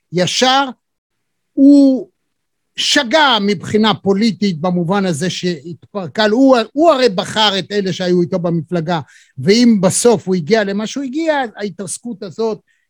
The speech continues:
תמיד ת-, תחרץ ב-,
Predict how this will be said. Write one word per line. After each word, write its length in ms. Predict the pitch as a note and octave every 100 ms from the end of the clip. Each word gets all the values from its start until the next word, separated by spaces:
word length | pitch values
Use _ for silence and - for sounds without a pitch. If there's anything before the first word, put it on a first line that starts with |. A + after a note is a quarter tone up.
| _
תמיד 560 | G#3 G#3+ D#4 D4 A3 E3 _ _ _ _ _ _
ת-, 60 | F#3 F#3+ F#3+ F#3+ F#3+ F#3+ F#3 F#3 F3+ _ _ _ _ _ _
תחרץ 640 | A#3+ B2+ G#3+ G3+ A3+ -
ב-, 240 | D#3+ G3